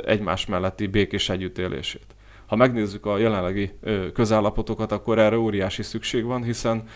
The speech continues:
ö, nem egyszer szembesülünk a, a, a szlovák politikából érkező különböző provokációkkal, és nekünk azt kell erősítenünk, hogy ez, ez nem igaz. Tehát a, a, a, az itt élők, ö, nem ezt szeretnék. A harmadik, ö, nagyon fontos dolog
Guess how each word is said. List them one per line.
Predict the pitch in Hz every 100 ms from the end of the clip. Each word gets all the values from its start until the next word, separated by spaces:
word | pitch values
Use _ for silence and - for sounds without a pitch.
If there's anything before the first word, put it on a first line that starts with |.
| - - -
ö, | 117 110 113
nem | 120 117
egyszer | 101 107 101
szembesülünk | 110 98 92 - 98 104 98
a, | 98 95 -
a, | 101 95 - 98 85
a | -
szlovák | 110 92 92
politikából | 107 92 - 101 95 95 98 98
érkező | - 92 92 104 95 104 98
különböző | - 98 92 101 104
provokációkkal, | - 98 90 90 90 - 98 - 107 117 - - - -
és | 98
nekünk | 117 113 117
azt | 117 -
kell | 101
erősítenünk, | 104 107 - 107 107 107 104
hogy | 107
ez, | 101 95
ez | 101
nem | 104 101
igaz. | 90 92 92 -
Tehát | 95 95
a, | 98 95
a, | - 98 85 101
a, | -
az | 110
itt | 107 110
élők, | 104 104 98
ö, | 104 101 98
nem | 113 95
ezt | 87
szeretnék. | - 87 87 98 110 120 - - - - - - - - 113
A | 107 110 - -
harmadik, | 117 139 135 135 113
ö, | 113 117 76
nagyon | 127 123 120
fontos | - 113 113 107
dolog | 110 104 -